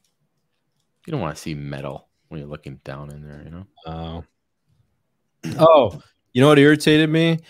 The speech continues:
Speaker 2: Which I'm,
Speaker 1: What?
Speaker 2: I, it made me think again, uh, to try to figure out a, a different way to do this. The entire project, I, uh, painstakingly tried to keep dust out of the ductwork, and I had an argument with general co-,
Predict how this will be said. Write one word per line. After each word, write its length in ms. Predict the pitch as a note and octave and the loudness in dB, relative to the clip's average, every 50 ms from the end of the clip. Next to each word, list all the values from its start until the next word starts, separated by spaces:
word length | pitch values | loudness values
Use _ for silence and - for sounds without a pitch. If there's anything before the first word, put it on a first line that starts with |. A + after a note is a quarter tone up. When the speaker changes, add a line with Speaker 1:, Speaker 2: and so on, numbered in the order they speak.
| _ _ _ | _ _ _
Speaker 2:
Which 180 | - A#2+ B2 D#3 | -4 0 2 4
I'm, 180 | D#3+ F3+ F#3+ | 4 4 2
Speaker 1:
What? 80 | E3+ - | 0 2
Speaker 2:
I, 100 | D#3 D3+ C#3+ C#3 C#3 - | 2 2 2 0 -4 -8
it 180 | - D3+ D3 | -8 -4 0
made 160 | C3+ D3 E3 | 0 0 2
me 100 | E3 D3+ | 2 0
think 340 | - - - D3 D3 C#3+ C#3 | -2 0 -2 -2 -2 -2 -4
again, 480 | A#2 G#2 G2+ G#2 G2+ G2 G2 G2 G2+ - - | -6 -4 -4 -4 -4 -4 -6 -6 -8 -10 -10
uh, 300 | B2 A#2 G#2+ G#2 G#2 G#2 | -8 -6 -4 -4 -4 -6
to 120 | F#2 - | -8 -8
try 140 | G#2 - B2+ | -4 -2 -2
to 80 | A2+ G#2 | -2 -2
figure 360 | - _ _ - B2+ A2+ A#2 | -6 _ _ -8 -4 -2 -2
out 80 | A2+ G#2+ G2 F#2+ F2+ F#2 _ _ _ _ | -2 -2 -4 -8 -14 -20 _ _ _ _
a, 60 | B2 | -12
a 40 | A2+ | -10
different 360 | G2+ F#2+ B2 A#2 - B2 A2+ | -6 -6 -6 -4 -2 -2 -2
way 80 | A2+ A2 | -2 -2
to 60 | G#2 | -4
do 220 | F#2 F2 A2 A2+ A2 | -6 -6 -6 -4 -4
this. 280 | G2+ F2 E2+ E2+ - - _ _ _ _ _ _ | -6 -6 -8 -10 -12 -16 _ _ _ _ _ _
The 100 | - B2+ | 0 0
entire 320 | B2 A#2 - C#3+ D#3 F3+ E3+ | 0 2 2 2 2 2 0
project, 680 | - - D3+ D3 D#3 D#3 C#3 A2 G#2+ F2 D2+ - _ _ _ _ _ _ _ _ | 0 0 2 2 2 2 2 0 -4 -6 -6 -10 _ _ _ _ _ _ _ _
I, 400 | - A#2+ B2+ C3+ C#3+ D3 D3 C#3 C3 _ | -2 0 2 4 4 2 2 0 -4 _
uh, 240 | - C3+ B2 A2 G#2+ | -6 -4 -4 -4 -6
painstakingly 1200 | G2 _ - - E3 F#3+ G#3+ G#3+ F3+ - - G3 F3+ E3+ - F#3 D3 C3+ C3+ C3 B2+ B2 B2 A#2+ - _ | -8 _ -2 0 0 2 2 0 -2 -2 0 0 0 0 -2 -4 -4 -2 0 0 0 0 -2 -4 -8 _
tried 500 | - - D3 C#3 C#3 C#3+ D3+ D3+ D3 C#3+ - | -6 -2 0 2 4 4 4 2 0 -2 -4
to 220 | - C3+ A#2+ G#2+ | -4 -4 -4 -4
keep 340 | - - - D3+ C#3+ C#3+ _ - G#2 | -6 -6 -6 -6 -6 -8 _ -16 -4
dust 340 | - B2+ C#3 E3+ F3 - - - | 0 2 2 2 0 -4 -8 -4
out 160 | B2+ C#3 D3 | 0 0 2
of 80 | D3+ C3+ | 2 2
the 60 | B2+ | 0
ductwork, 540 | A#2+ G#2 C3 C#3+ D3+ D3+ - G#2+ F2+ C#2+ - - - | 0 0 0 0 0 -2 -4 -6 -6 -6 -8 -10 -8
and 160 | B2 A#2 A#2 | -6 -4 -4
I 60 | A2+ | -2
had 180 | A#2 C3+ C#3 C#3 | -2 -2 -2 -2
an 100 | B2 F#2 | -4 -2
argument 500 | G#2 C3 D3+ E3+ E3 D#3 C3 A#2+ G#2+ G#2 | 0 0 0 0 0 -2 -2 -2 -2 -4
with 120 | G#2+ G2+ | -6 -6
general 300 | G2 A#2 A#2 A2+ G#2+ G2+ | -6 -4 -4 -4 -6 -8
co-, 140 | - - | -10 -16